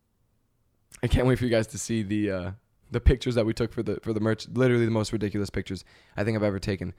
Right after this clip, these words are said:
My parents are gonna be very embarrassed. They are gonna regret ever having me as a child <laughs> after seeing these pictures. Um, guys, if you, if you haven't subscribed to the podcast, Spotify podcast, it's on there.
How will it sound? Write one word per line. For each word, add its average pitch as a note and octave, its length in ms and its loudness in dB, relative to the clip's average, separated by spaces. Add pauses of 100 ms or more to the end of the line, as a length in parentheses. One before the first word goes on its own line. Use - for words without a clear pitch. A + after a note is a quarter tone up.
(200)
My A2+ 160 4
parents A#2 340 2
are A2+ 60 2
gonna G#2+ 160 2
be A2+ 100 4
very G#2+ 380 4
embarrassed. G2+ 560 0 (1300)
They A2+ 100 6
are A2+ 80 8
gonna A#2 320 4 (300)
regret A#2 400 4
ever A2 200 2
having G#2 320 2
me G2 120 0
as F#2 100 -4
a F#2 40 -10
child G2 540 -2 (200)
<laughs> - 320 -20
after A2 260 0
seeing A#2 300 4
these A2 120 0
pictures. F#2+ 440 0 (1000)
Um, G#2+ 460 2 (1600)
guys, F#3 220 10
if E3+ 120 0
you, F#3 140 0
if - 100 2
you D#3 80 4
haven't F#3 220 6
subscribed C#3 320 4
to C3 60 2
the B2 80 0
podcast, A#2 560 4 (260)
Spotify C3+ 580 4 (160)
podcast, C3 460 2
it's B2+ 140 -2
on A2 160 4
there. D#3+ 200 0